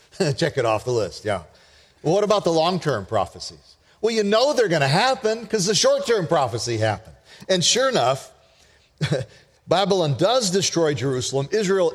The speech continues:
is exiled, and it does last seventy years, and they do return, but we already knew all that would happen. Why? Hananiah died, just like Jeremiah said he would. And if he hadn't, then who would be the false prophet?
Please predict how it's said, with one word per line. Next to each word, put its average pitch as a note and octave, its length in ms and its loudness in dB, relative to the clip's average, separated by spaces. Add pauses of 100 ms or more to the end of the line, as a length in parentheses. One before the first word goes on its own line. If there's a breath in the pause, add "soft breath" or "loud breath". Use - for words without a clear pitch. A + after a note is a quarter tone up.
is A#3+ 300 2
exiled, D#3+ 680 2
and D#3 120 2
it A#2+ 140 -2
does G#3 300 2
last D3 320 2
seventy D3+ 320 0
years, C#3 240 -2 (200 loud breath)
and F3 160 2
they D#3 120 2
do A#3+ 240 -2
return, F3 420 0 (160 loud breath)
but G3 120 2
we D#3+ 160 2
already F#3+ 320 2
knew D#3+ 180 2
all B2+ 160 4
that B2 160 2
would A#2 100 0
happen. G#2+ 380 -2
Why? A2 320 0 (1120)
Hananiah G#2 460 -2
died, D#2+ 280 -8 (1120)
just B2 200 -4
like A2 160 0
Jeremiah G#2+ 420 -2
said A#2 180 -2
he G#2 80 -4
would. F#2+ 180 -6 (180 loud breath)
And C#3 100 -2
if A#2 80 -2
he C3 80 -2
hadn't, C#3+ 420 -2
then A#2+ 140 -4
who D3 160 0
would C3 140 -4
be C3+ 100 -4
the A2 100 -8
false A#2+ 280 -2
prophet? A2+ 340 -2